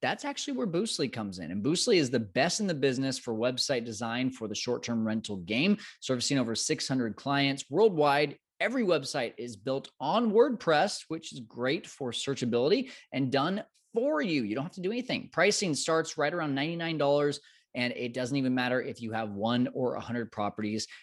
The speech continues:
And again, it's from my, uh, good friend Mark Simpson, the founder of Boostly, and he tells me it's a guaranteed that you'll start getting direct bookings or your money back. Just book a call with Mark's team at boostly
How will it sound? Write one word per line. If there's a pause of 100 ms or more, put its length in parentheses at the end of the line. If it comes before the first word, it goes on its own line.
And
again,
it's
from
my,
uh,
good
friend
Mark
Simpson,
the (100)
founder
of
Boostly,
and
he
tells
me
it's
a
guaranteed (180)
that
you'll
start
getting
direct
bookings
or
your
money
back. (380)
Just
book
a
call
with
Mark's
team (500)
at
boostly